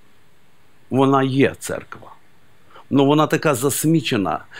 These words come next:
і так багато в ній оцих старших, які не женуть на пасовисько, не дають добру їжу, а заганяють людей куди? В болото. Щоб вимастити їх,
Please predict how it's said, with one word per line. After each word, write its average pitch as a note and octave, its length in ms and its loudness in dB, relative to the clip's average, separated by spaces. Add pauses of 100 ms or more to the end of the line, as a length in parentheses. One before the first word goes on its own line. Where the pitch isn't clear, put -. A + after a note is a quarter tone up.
(100)
і A#2+ 80 0
так C3+ 200 -2
багато C#3+ 340 0
в A#2 120 -2
ній C3+ 460 4 (680)
оцих A#2 380 0
старших, - 800 -4 (600)
які C#3 260 2
не D#3+ 220 4
женуть F3 400 2
на C3 100 2
пасовисько, G2+ 800 -4 (240)
не D3+ 120 4
дають F3 380 0
добру D3 340 2
їжу, A2 480 0 (800)
а C3 120 0
заганяють E3 600 2
людей C3+ 340 2
куди? D3+ 340 2 (1200)
В B2 140 4
болото. F#3+ 760 4 (1000)
Щоб E3 280 2
вимастити G#3+ 760 4
їх, C#3+ 320 2